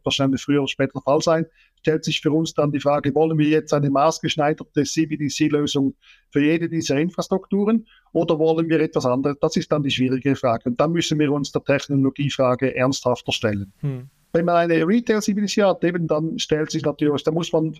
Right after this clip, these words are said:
Speaker 1: von der Pike auf denken, wie stellt man das zur Verfügung? Und ich glaube, dort noch viel die schwierigere Frage ist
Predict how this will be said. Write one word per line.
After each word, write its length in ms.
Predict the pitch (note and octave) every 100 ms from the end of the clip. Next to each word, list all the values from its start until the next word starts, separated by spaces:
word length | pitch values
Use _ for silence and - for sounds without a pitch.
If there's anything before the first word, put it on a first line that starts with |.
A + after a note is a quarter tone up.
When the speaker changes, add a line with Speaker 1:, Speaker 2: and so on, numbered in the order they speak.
| _ _ _ _ _ _
Speaker 1:
von 180 | - F3
der 80 | E3+
Pike 460 | - G3 G#3+ F#3 F3+
auf 220 | G3+ -
denken, 500 | F3+ F#3 G3+ F3+ C#3+
wie 180 | F#3 G3+
stellt 280 | - F3
man 100 | E3+
das 140 | D#3+ -
zur 180 | C#3+ B2
Verfügung? 440 | E3+ G3+ G#3+ G#3
Und 200 | E3+ D#3+
ich 100 | D#3
glaube, 220 | D#3+ C#3+ C#3
dort 280 | F3 F#3 F#3
noch 200 | D#3+ -
viel 180 | D3+ C#3+
die 120 | D3
schwierigere 580 | - F3 G3 F#3 E3+ F3
Frage 500 | - D3 D#3+ D#3 C#3+
ist 320 | D3+ - -